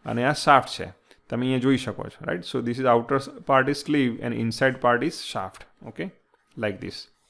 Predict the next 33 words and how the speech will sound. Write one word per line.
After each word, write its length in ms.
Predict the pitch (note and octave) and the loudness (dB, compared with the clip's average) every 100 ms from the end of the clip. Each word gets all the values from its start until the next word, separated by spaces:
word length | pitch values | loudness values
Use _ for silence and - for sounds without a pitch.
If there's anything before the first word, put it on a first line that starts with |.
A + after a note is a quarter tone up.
| _ _ _ _ _ _ - - - - | _ _ _ _ _ _ -20 -20 -10 0
Or 100 | C3 | 4
even 180 | C3+ | 4
you 100 | C#3 C#3 | 4 4
can 100 | C3+ | 2
focus 320 | C3 A#2 B2+ | 2 2 0
over 200 | A2+ G#2+ G#2 | 2 -2 0
here. 140 | G2+ | -2
તો 140 | G#2+ | 0
આ 60 | A#2 | 0
બહારનો 360 | A2+ A2 B2+ C3 | 4 4 4 4
ભાગ 180 | C3+ | 4
શું 200 | C3+ C#3+ | 4 -2
છે? 140 | C3+ C3+ | -2 -4
સ્લીવ 340 | - C#3 D3+ | -2 0 0
છે 260 | A#2+ G#2+ G#2+ E3+ G3+ _ - - - - - | 0 -4 -4 -8 -16 _ -16 -16 -16 -18 -10
અને 120 | A#2 A#2 | -6 -2
અંદરનો 420 | A#2+ B2 C#3 D3 | 0 2 2 4
જે 80 | C#3 | 4
ભાગ 260 | B2 B2+ | 6 4
છે 100 | B2+ | 4
શું 180 | B2+ D3 | -4 -4
છે? 140 | B2+ C#3 | -2 -4
શાફ્ટ 540 | - B2+ G#2+ - - | 2 4 4 2 -14
છે. 60 | - _ _ - | -14 _ _ -18
Okay? 260 | C#3 D#3 F3 _ _ _ - - - - - - _ _ _ - | -14 -10 -10 _ _ _ -20 -20 -20 -20 -20 -20 _ _ _ 2
Now 140 | C#3+ E3 | 4 6
upon 300 | C#3+ C#3 F3+ | 6 8 8
application 540 | F#3 D#3 E3+ E3+ E3 F3 | 8 6 4 2 4 4
of 80 | E3+ - | 6 8
torque, 400 | D3 B2+ C3 D3+ - C3+ | 10 10 8 4 -8 -2
the 100 | C#3+ C3+ | 2 2
effective 460 | C3 D#3 D#3+ E3+ D3+ | 6 6 8 6 8
area 400 | C#3 D3 C#3 | 8 8 8